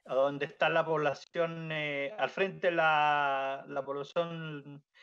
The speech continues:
la Villa Suiza, al frente. Por ahí,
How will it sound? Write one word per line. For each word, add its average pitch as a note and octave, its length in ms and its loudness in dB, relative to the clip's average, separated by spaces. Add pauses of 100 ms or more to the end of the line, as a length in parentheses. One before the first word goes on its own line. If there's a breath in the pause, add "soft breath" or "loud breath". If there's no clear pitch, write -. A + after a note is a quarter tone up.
(260 loud breath)
la C#3+ 120 2
Villa D#3 200 2
Suiza, D3+ 500 0
al C3 160 -4
frente. D#3+ 560 -6 (2000)
Por D3 120 2
ahí, D3 280 2